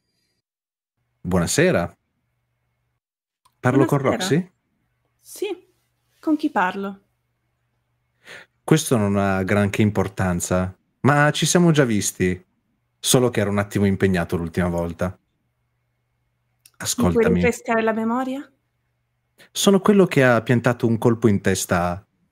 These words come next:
Speaker 1: a Dwight Manson. Hai presente?
Speaker 2: Dwight Manson. Mm,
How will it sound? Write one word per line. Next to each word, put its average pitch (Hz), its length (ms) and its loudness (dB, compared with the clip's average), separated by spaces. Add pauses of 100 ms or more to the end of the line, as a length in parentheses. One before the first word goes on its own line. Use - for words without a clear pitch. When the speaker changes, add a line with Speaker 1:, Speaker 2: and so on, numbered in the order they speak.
Speaker 1:
a - 120 -2
Dwight 98 280 2
Manson. 82 720 -4 (640)
Hai - 160 -4
presente? 98 680 -2 (1800)
Speaker 2:
Dwight 262 560 -8
Manson. 208 1400 -8 (300)
Mm, 214 520 -6